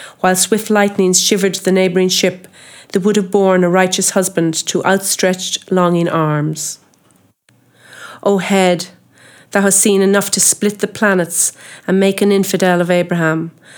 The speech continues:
and not one syllable is thine. "Sail ho!" cried a triumphant voice from the main masthead. "Aye, well now that's cheering," cried Ahab, suddenly erecting himself,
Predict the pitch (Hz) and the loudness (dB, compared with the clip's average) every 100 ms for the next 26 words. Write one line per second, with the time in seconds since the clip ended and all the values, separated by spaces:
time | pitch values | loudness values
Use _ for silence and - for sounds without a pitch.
0 | - - - - 165 165 180 185 185 180 | -20 -20 -20 -10 -2 2 2 0 0 0
1 | 180 - 185 175 160 156 170 156 165 156 | 2 2 0 0 0 -2 -6 -2 0 2
2 | 151 151 147 151 - _ _ _ _ _ | 2 0 -2 -4 -10 _ _ _ _ _
3 | _ _ _ _ _ - - - - - | _ _ _ _ _ -20 -20 -10 0 2
4 | 262 269 294 233 165 - 185 175 - 175 | 4 4 4 2 0 0 0 0 2 2
5 | 175 170 156 165 165 160 - 165 165 160 | 2 0 -2 0 0 -2 -2 0 2 2
6 | 156 156 151 156 160 156 - _ _ _ | 2 0 0 -4 -6 -8 -12 _ _ _
7 | _ _ - - 226 247 226 190 165 160 | _ _ -20 -4 0 2 4 2 0 0
8 | 175 190 214 220 214 247 - - 226 214 | 0 2 2 2 2 0 -2 0 0 2
9 | 170 160 180 165 165 165 160 160 - - | 0 2 2 2 2 2 0 0 -4 -18
10 | - - - - 233 233 233 226 226 233 | -20 -20 -10 -2 0 2 2 2 0 0
11 | 247 226 208 208 170 160 - | 0 2 2 2 2 -2 -12